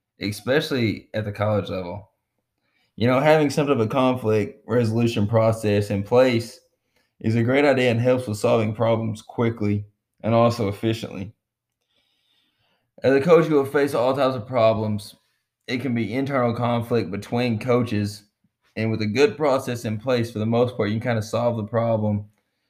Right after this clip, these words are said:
and coaches can learn from it, move on, and be able to work together more more effectively and more efficiently. Um, a-, another problem is players getting in trouble outside of foot-, outside of the football setting.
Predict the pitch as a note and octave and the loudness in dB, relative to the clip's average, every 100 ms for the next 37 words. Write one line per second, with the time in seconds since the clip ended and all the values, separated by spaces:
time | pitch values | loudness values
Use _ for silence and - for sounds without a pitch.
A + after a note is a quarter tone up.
0 | _ - G#2+ B2 B2 G2+ - A#2 A2+ C3 | _ -6 0 2 2 0 -6 -2 0 0
1 | B2 C3 A#2+ G#2 B2 A#2 A#2+ A#2 A2+ A#2 | 0 0 0 0 0 2 2 2 2 2
2 | G#2+ F#2 G2 F2+ - G2 F#2 G2+ G#2 G2+ | 0 0 -2 -4 -4 -4 -2 -4 -6 -2
3 | G2+ G2 G2 _ _ _ - A#2 A#2+ A2+ | -2 -2 -8 _ _ _ 0 2 2 2
4 | A#2+ A2+ A2 G#2+ G#2 G#2 G2+ - G2+ G2+ | 0 0 0 0 0 0 -2 -4 -6 -6
5 | - D2+ F#2+ _ _ _ _ _ _ _ | -12 -18 -18 _ _ _ _ _ _ _
6 | _ _ _ _ _ _ _ _ _ _ | _ _ _ _ _ _ _ _ _ _
7 | _ _ _ _ _ _ _ _ _ _ | _ _ _ _ _ _ _ _ _ _
8 | - _ _ - A#2+ A#2+ A2 - A#2 B2 | -20 _ _ -2 0 2 0 -2 -2 0
9 | C#3 F3+ C3+ C3 C3+ A2+ A2 G2+ G2 - | 0 0 2 4 4 0 -2 -4 -6 -10
10 | C#3 D#3+ D#3+ G#2 G#2+ A#2 A2+ C3 B2 - | -4 -2 -2 -2 -2 -2 0 0 0 -2
11 | B2+ C3+ - B2 B2+ A2+ - A#2+ - - | -2 -2 -2 -2 0 -2 -4 -6 -6 -6
12 | C3+ C3+ A#2 B2+ A2 G2+ - F2+ A2 G#2 | -4 -4 -2 -2 -2 -6 -6 -6 -6 -6
13 | - G#2 G2+ | -8 -8 -8